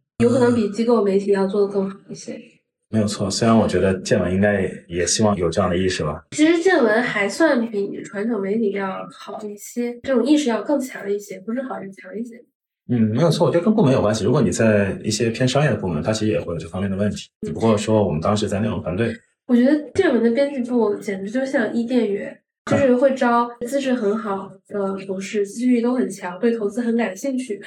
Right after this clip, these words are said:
Speaker 1: 然后这个部门没有复杂的职场关系。我觉得这是好的，坏的方面就是我到了一家正常的商业公司，你会面对的职场问题，会发现，哎，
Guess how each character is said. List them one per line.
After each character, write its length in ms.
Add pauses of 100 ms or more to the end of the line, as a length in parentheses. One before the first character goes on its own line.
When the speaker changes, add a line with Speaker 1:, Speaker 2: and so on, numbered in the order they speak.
(140)
Speaker 1:
然 100
后 140
这 120
个 60
部 140
门 180
没 80
有 160
复 160
杂 220
的 140
职 120
场 220
关 240
系。 280 (400)
我 160
觉 120
得 40
这 80
是 80
好 280
的， 40
坏 220
的 60
方 160
面 200
就 60
是 80
我 160
到 160
了 100
一 60
家 320
正 240
常 180
的 220
商 180
业 60 (220)
公 160
司， 340 (180)
你 220
会 220
面 180
对 100
的 80
职 140
场 180
问 160
题， 300
会 140
发 180
现， 140
哎， 100